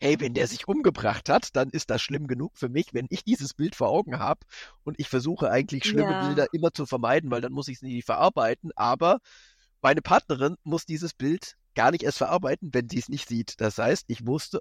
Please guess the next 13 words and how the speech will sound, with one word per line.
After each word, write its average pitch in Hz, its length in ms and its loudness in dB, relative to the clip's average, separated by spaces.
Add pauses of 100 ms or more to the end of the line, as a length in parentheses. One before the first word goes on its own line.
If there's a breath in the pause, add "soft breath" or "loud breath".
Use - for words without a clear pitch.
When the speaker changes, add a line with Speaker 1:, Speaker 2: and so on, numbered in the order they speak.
Speaker 1:
"Okay, 131 260 2
ich - 140 -6
muss 135 260 -6
das - 240 -2
jetzt - 280 -4
aufklären, 101 580 0
ob - 200 -4
ich 170 80 -2
da 143 160 4
Bock - 260 -4
drauf - 380 0
hab 160 260 2
oder 123 300 0